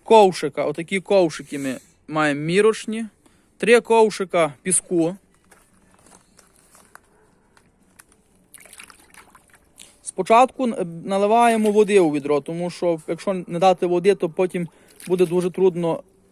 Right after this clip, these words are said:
е, розмішати. Потім три ковшика, е, клею.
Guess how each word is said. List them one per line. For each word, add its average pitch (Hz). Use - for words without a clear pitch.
е, 156
розмішати. 156
Потім 202
три 226
ковшика, 220
е, 156
клею. 180